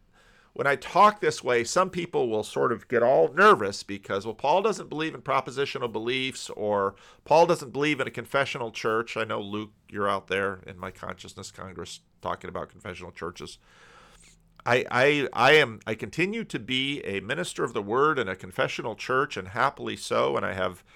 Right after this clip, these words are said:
no desire to leave it. I don't have a problem with confessionality. I can think confessionality is an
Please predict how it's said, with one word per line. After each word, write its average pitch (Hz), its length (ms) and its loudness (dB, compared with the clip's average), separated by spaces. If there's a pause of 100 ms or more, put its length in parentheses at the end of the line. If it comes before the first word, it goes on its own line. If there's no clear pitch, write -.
(280)
no 127 320 4
desire 123 540 4
to - 140 -12
leave 120 320 -6
it. 98 200 -2
I 104 100 -6
don't 139 240 -2
have 185 140 -2
a 196 60 -4
problem 127 340 2
with 127 140 -6
confessionality. 117 880 0
I 101 60 -6
can 98 180 -18
think 110 240 -10
confessionality 120 840 0 (280)
is 98 120 -4
an 98 100 -6